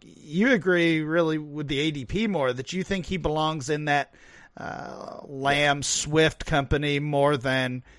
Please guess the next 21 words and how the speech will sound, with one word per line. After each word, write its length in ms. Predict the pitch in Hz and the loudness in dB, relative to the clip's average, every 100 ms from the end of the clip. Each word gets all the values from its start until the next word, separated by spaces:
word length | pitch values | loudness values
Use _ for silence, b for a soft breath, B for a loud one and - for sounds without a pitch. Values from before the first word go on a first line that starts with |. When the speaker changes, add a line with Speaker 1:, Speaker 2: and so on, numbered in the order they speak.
| b | b
Speaker 1:
Higgins, 460 | - 143 135 131 120 | 0 2 2 -2 -2
Barkley, 600 | 131 131 127 135 127 123 | 2 2 2 0 -2 -2
Breece 300 | 123 120 - | -4 -4 -2
Hall. 340 | 123 101 71 - _ - - - | 0 0 -4 -16 _ -20 -20 0
Speaker 2:
I 140 | 185 | 4
still 300 | 240 - 226 | 4 4 0
believe 420 | 196 185 180 170 139 | 2 -2 -2 -4 -2
that 120 | 139 | -2
more 360 | 147 160 160 | -2 0 2
weeks 340 | 147 151 135 - | 0 -6 -8 -8
than 220 | 127 117 | -6 -2
not, 380 | 131 123 117 - | -2 -2 -4 -10
he's 280 | - 139 110 | -14 -14 -8
gonna 160 | 127 | -6
be 140 | 120 120 | -6 -4
like 240 | 120 113 | -4 -4
having 340 | 127 113 107 | -8 -8 -8
an 120 | 107 104 | -10 -12
extra 320 | - - 98 | -14 -18 -18
starter 500 | - 104 92 82 80 78 | -10 -8 -8 -10 -14 -14
or 500 | - 107 101 95 92 | -6 -4 -4 -6 -10